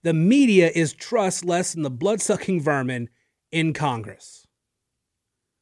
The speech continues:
Let's take our break. We'll be back in just a few minutes here on the Joe Cunningham Show, News Talk ninety-six point five K P L.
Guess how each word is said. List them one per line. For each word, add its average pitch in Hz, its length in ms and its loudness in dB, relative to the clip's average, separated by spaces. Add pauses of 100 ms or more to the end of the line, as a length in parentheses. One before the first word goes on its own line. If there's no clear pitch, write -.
(680)
Let's 175 140 -6
take 180 160 4
our 156 100 4
break. 156 280 2
We'll 180 120 2
be 170 80 2
back 160 260 4
in 151 80 0
just 160 180 0
a 160 40 -4
few 170 180 0
minutes 156 240 0
here 208 180 4
on 175 80 0
the 156 80 -2
Joe 160 160 0
Cunningham 156 340 0
Show, 175 200 0
News 190 300 2
Talk 180 260 0
ninety-six 170 400 0
point 190 220 0
five 120 420 0
K 143 140 0
P - 100 -4
L. - 200 -10